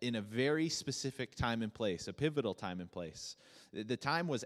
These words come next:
after they had returned to Jerusalem from exile,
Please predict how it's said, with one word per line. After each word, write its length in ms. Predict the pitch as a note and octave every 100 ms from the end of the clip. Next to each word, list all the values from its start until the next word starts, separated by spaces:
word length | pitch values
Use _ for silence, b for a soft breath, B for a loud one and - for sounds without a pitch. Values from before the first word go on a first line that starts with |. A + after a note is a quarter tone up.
| -
after 400 | B2+ D#3+ - F3+
they 200 | E3+ E3
had 180 | D3+ C#3+
returned 440 | - - C#3+ C3+
to 100 | C3
Jerusalem 640 | A#2+ A#2+ B2+ - G2+ G2+ -
from 240 | A#2 A2+
exile, 840 | - B2 A2+ G2 E2+ E2+ E2+ C3+